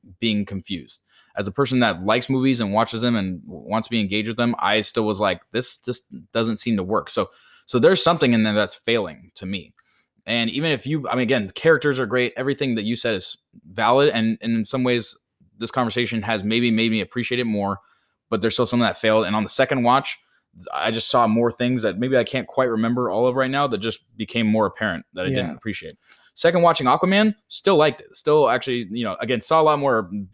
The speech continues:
Speaker 1: poor things and dumb things, but I, I still enjoyed it. I was entertained.
Speaker 2: All right. And then my, my final thoughts, I think, is that upon both watches of Aquaman, it's kind of a hollow spectacle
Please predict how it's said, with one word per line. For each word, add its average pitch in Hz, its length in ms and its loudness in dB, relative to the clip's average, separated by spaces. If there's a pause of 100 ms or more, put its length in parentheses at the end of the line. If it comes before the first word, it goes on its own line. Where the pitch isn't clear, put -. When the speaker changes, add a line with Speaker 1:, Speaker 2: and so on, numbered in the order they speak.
(500)
Speaker 1:
poor 165 260 2
things 104 400 -4
and 92 220 -8
dumb 127 220 -6
things, 92 260 -6
but 90 180 -10 (800)
I, 98 280 -4 (580)
I 113 120 0
still 123 200 0
enjoyed 107 280 0
it. - 80 -10
I 107 100 0
was 104 100 -4
entertained. 95 480 -8 (380)
Speaker 2:
All 143 140 -4
right. 131 260 -4
And 170 120 2
then 170 180 6
my, 185 220 6 (160)
my 156 260 4
final 147 260 4
thoughts, 135 300 0
I 135 140 -2
think, 131 300 -4
is 127 140 -6
that 127 320 -4 (240)
upon 147 400 4
both 147 380 4
watches 147 380 2
of 139 180 -2 (240)
Aquaman, 135 640 0 (100)
it's 151 440 0 (580)
kind 170 300 2
of 165 100 4
a 151 80 4
hollow 147 380 2
spectacle 160 880 -4